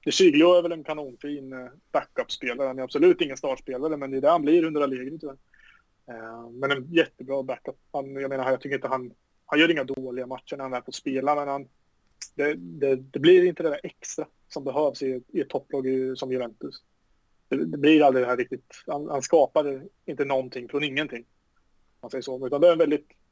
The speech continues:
basic-spelare. Han passar, han passar rätt. Han är stabil i defensiven. Och kanonbra i de här matcherna som kanske,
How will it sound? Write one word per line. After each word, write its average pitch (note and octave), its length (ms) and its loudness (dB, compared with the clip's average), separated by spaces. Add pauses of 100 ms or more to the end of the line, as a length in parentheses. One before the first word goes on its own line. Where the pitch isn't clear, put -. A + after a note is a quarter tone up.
(120)
basic-spelare. B2+ 680 -6 (180)
Han D#3 460 -12
passar, C3+ 400 -2 (540)
han C#3 100 -18
passar C#3 220 -4
rätt. - 320 -14 (460)
Han C3+ 160 -10
är C3 340 -6
stabil C3+ 380 2
i C3+ 40 -2
defensiven. B2 600 -6 (760)
Och D3+ 280 -4 (320)
kanonbra D3+ 420 -2 (280)
i D#3+ 60 -4
de D3 100 -2
här C#3 200 0
matcherna C#3 420 -10
som C3+ 140 -14
kanske, C3 300 -8